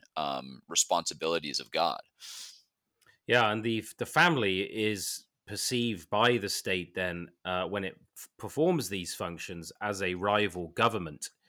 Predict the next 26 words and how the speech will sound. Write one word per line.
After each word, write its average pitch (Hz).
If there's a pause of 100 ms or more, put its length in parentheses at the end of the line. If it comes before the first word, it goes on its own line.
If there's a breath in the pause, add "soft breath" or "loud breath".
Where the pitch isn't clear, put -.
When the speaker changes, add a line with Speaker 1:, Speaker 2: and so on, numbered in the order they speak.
(480 soft breath)
Speaker 2:
The -
Speaker 1:
That's -
right. 147
Speaker 2:
church 151
is 117
seen 104
as 92
a 90
rival 87
government, 82
and 90
that 110
it 95
cannot 95
tolerate. 95 (640 soft breath)
And 101
so 104
one 98
of 107
the 101
reasons 98
the -
family 107
is 98
asset 101
stripped, -